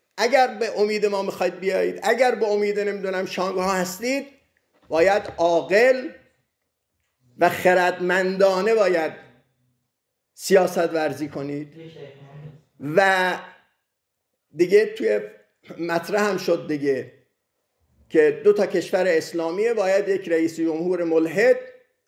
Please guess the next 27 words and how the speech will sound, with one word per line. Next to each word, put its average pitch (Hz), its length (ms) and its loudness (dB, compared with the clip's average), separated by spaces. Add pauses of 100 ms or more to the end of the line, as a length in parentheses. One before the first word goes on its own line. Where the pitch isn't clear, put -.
(180)
او 220 180 -6
بیاد 190 300 0
جمع 226 320 0
کنه. 262 300 -2
البته 202 340 -2
عربستانیا 185 840 -2 (220)
همیشه 226 400 -2
آماده 202 360 0
بودن 117 320 -10 (480)
سر 220 280 2
یه 220 160 2
میز 277 520 -6 (320)
و 196 140 -2
متقاعد 202 680 0
کنن 240 280 -2
که 240 120 -4
برید 226 320 2
با 185 140 0
هم 226 360 -4 (520)
روابط 196 420 4
برقرار 262 460 0
کنید. 262 320 -6
آقایون 208 600 0 (480)
در 185 180 2
یک 214 320 0
استیصال 220 760 2
سیاسی 156 760 -4